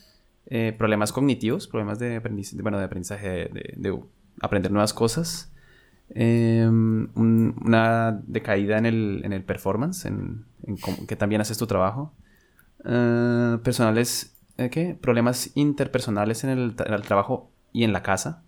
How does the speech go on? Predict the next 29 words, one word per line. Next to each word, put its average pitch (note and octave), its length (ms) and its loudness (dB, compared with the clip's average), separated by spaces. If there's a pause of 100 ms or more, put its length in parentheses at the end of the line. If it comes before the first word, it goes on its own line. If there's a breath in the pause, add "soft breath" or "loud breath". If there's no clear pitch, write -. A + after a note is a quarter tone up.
o - 40 -18
sea, A2 140 -2
en G2+ 200 -2
el, - 280 -6
en, - 280 -4
en G2+ 80 -6
el, F#2+ 460 -8
en F#2+ 240 -10
tu - 100 -10
casa, B2 320 -6 (680 soft breath)
eh, - 60 -6
no A#2+ 1200 0
cuidarse B2 440 6
a B2+ 60 4
uno B2 140 4
mismo, B2+ 380 0 (280)
o - 40 -20
sea, G#2+ 120 -4
es, - 240 -6
es, G#2+ 140 -6
es - 380 -2
empezarse A2+ 580 -4
a A2 40 4
descuidar, A2+ 580 0 (920)
eh, A#2+ 760 -2 (200)
empezar A#2 320 0
a A2 40 6
estar B2+ 260 4
preocupado C#3+ 840 4